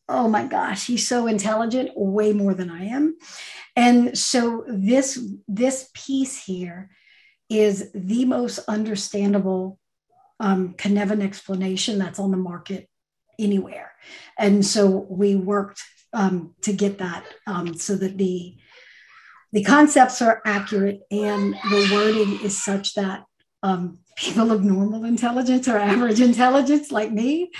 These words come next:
can actually understand it, because sometimes, like, these, these scientific books are, are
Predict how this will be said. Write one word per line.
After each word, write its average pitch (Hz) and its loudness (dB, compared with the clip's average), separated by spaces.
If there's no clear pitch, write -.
can 247 0
actually 226 -4
understand 196 -4
it, - -18
because 220 4
sometimes, 247 4
like, 196 0
these, 214 -4
these 202 0
scientific 202 -2
books 185 -8
are, 180 -10
are 175 -8